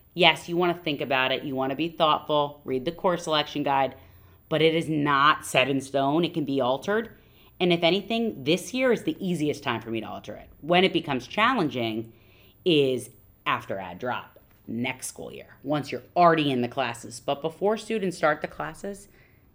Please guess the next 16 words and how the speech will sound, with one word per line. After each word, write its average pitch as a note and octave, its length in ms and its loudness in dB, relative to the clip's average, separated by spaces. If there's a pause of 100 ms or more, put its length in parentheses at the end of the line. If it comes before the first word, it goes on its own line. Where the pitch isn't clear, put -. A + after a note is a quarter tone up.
it - 120 -10
takes D#3+ 280 -4
very, D#3+ 540 0
very D3+ 380 2
little C#3 240 2
amount C3+ 260 2
of C3 40 -6
time C#3 340 2
for C3+ 120 -2
me D3 260 2
or B2+ 60 -2
Miss A#2 180 -6
Glenn D3+ 480 0
to C#3 120 -8
change D3 360 0
it. A#3 240 -2